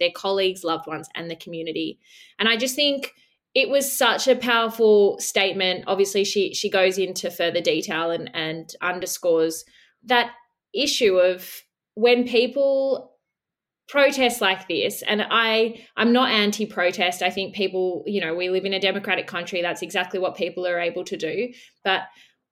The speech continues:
what we saw in Melbourne and the violence of it, the brutality of it, you know, police being attacked, journalists being spat at and attacked, people just running and being scared of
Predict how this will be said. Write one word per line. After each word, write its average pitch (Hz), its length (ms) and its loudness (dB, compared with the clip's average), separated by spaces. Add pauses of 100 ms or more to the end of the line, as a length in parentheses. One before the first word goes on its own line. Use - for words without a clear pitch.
(180)
what 226 280 4
we 262 120 6
saw 226 260 2
in 208 180 4
Melbourne 185 600 2
and 190 200 -2
the 185 120 -2
violence 185 640 0
of 165 180 0
it, 175 220 0
the 185 80 -12
brutality 185 640 0
of 170 220 0
it, 175 260 2
you 196 120 -6
know, 170 160 0
police 202 380 0
being 196 260 2
attacked, 185 540 -2
journalists 185 500 -2
being 180 260 0
spat 180 320 -2
at 180 240 0
and 190 100 -8
attacked, 175 480 -4 (340)
people 240 320 2
just 220 380 2
running 196 480 0
and 185 260 -6
being 185 220 0
scared 180 720 0 (100)
of 180 320 -2